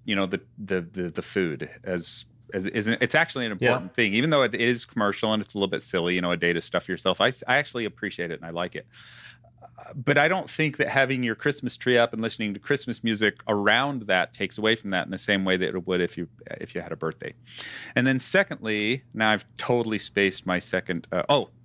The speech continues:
Speaker 1: I remember it now. Here's my second point. Um, as I get older, and this is the, this is the real reason. As I get older, time goes by so fast, and putting up Christmas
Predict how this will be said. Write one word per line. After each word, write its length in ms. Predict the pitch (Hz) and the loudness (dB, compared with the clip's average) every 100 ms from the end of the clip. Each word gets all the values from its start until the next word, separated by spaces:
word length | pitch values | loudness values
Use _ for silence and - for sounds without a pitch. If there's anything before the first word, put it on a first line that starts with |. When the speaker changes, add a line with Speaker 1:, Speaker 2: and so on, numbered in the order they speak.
| - | -12
Speaker 1:
I 60 | 95 | -8
remember 260 | 92 85 | -6 -4
it 60 | 82 | -4
now. 160 | 82 - - - - - - | -6 -12 -20 -18 -16 -16 -6
Here's 220 | - 175 151 | 2 2 2
my 100 | 127 | 0
second 260 | 131 - | 0 0
point. 280 | - 85 - - - - | -6 -10 -10 -20 -20 -2
Um, 380 | 123 127 127 127 - - | 2 4 4 2 -4 -2
as 240 | 131 170 | 0 2
I 120 | 208 180 | 2 0
get 180 | 156 | 2
older, 400 | 139 139 117 80 - - | 2 2 0 -2 -4 -6
and 120 | 131 | 0
this 180 | 180 185 | 2 0
is 100 | 123 | 0
the, 140 | 110 | 0
this 240 | 98 139 - | 2 -2 -2
is 60 | |
the 80 | 98 | -8
real 260 | 87 90 78 | -4 -4 -4
reason. 380 | 78 73 - 71 _ - - - - - - - | -6 -10 -14 -20 _ -20 -20 -20 -20 -20 -14 -4
As 200 | - 117 | 0 4
I 140 | 131 | 4
get 160 | 160 180 | 4 2
older, 260 | 139 113 110 | 2 2 0
time 300 | - 139 135 | 2 2 2
goes 220 | 117 113 | 0 0
by 260 | 104 104 | 2 2
so 540 | 101 - - - 117 113 | 2 -2 -6 -6 -6 -6
fast, 600 | - 117 101 78 - - - - - - - | -2 0 0 -4 -8 -12 -16 -18 -16 -18 0
and 420 | 123 120 117 113 | 4 6 4 2
putting 300 | - 160 180 | 0 0 2
up 160 | 165 - | 0 -2
Christmas 840 | - 139 131 147 143 156 - - | 0 0 0 0 0 0 -4 -12